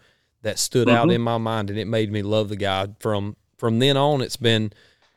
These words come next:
Speaker 1: 'cause you look at him as kind of a goofy guy in the industry, and, and that's what I love anyway, but when you put that real raw emotion out there for people to see,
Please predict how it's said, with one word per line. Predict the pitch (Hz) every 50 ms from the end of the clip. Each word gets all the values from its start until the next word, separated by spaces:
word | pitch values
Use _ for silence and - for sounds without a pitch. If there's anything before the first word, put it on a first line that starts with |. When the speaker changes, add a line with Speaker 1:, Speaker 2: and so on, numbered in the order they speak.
| _ -
Speaker 1:
'cause | - 170 170
you | 175 190 208 202
look | 202 190 - 147
at | 143 139
him | 135 131
as | 120 -
kind | - 143 139 139
of | 123
a | 120
goofy | 107 117 123 135 131 - 131
guy | 120 123 120 127 135 135
in | 131 131
the | 120 107 131
industry, | 131 135 135 127 - - 135 135 135 135 127
and, | 117 113 117 -
and | - 123 113 110 113 - -
that's | 110 - 123 139 143 -
what | 123 123 120
I | 127 143
love | 139 123 117 123 143 147 135 117 104
anyway, | 92 131 165 180 156 120 110 107 107 110 113
but | 101 104 - -
when | 117 117 120
you | 139 160 156
put | - - 202 190 - -
that | 143 117 104 104
real | 107 107 110 120 139 165 180 165 135 120 117
raw | 113 113 120 127 135 143 143 127 120
emotion | 107 104 107 110 120 139 139 - 143 147
out | 156 160 156 147 -
there | 165 165 151
for | 120 120 -
people | - 147 165 139 135 120
to | 117 107
see, | - - 143 156 165 175 175